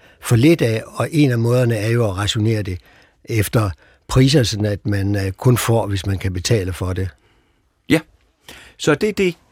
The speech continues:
Speaker 2: som man
Speaker 1: Ja.
Speaker 2: laver. Og det, som vi skal tale om i dag, det er jo de demografiske forandringer. Hvad er det for noget, og hvad er det, der er ved at ske der?
Speaker 1: Jamen, der, øh, sker jo, som du, som du selv allerede har sagt, øh, vi bliver, vi bliver ældre. Vi er blevet,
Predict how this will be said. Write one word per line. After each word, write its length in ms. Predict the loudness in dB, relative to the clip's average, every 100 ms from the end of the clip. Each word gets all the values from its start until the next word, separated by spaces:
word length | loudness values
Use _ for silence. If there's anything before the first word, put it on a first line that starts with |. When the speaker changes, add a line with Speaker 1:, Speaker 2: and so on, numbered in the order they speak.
| _ _ _ _ -20 -4
Speaker 2:
som 160 | 0
man 100 | 4
Speaker 1:
Ja. 60 | 4
Speaker 2:
laver. 140 | 4
Og 220 | 2 0
det, 160 | 0 0 -2
som 220 | -2 0
vi 80 | 0
skal 160 | -2
tale 260 | -2 0 0
om 100 | -2
i 40 |
dag, 220 | 0 0 0
det 180 | -2 0
er 60 |
jo 80 | 0
de 140 | 0 0
demografiske 800 | 2 2 2 -2 -4 -6 -4 -4
forandringer. 520 | -4 -6 -4 -4 0
Hvad 160 | 0
er 120 | 2 2
det 160 | 0
for 100 | -2
noget, 240 | 0 2 2
og 120 | 2
hvad 120 | 0
er 40 |
det, 80 | -2
der 80 | -2
er 60 | -4
ved 100 | -4
at 100 | -6
ske 180 | -8
der? 200 | -6 -8 -10 _ -20 _ _ _ _ _ _ 0
Speaker 1:
Jamen, 200 | 2 4
der, 180 | 4 2 0
øh, 240 | -4 -2
sker 220 | 0 4
jo, 140 | 4 4
som 400 | 2 2 2 0 -2
du, 120 | -4 -4
som 240 | -4 -2 -2
du 100 | 2
selv 280 | 2 2
allerede 340 | -2 -4 0 2
har 200 | 2 2
sagt, 400 | 0 -4 -6 -12 _ _ _ _
øh, 300 | -6 -4 0
vi 80 | 0
bliver, 640 | 2 0 2 0 -2 -4
vi 160 | -4 -6
bliver 220 | -2 -2 2
ældre. 440 | 2 4 0 0
Vi 100 | -2
er 40 |
blevet, 320 | 2 4 2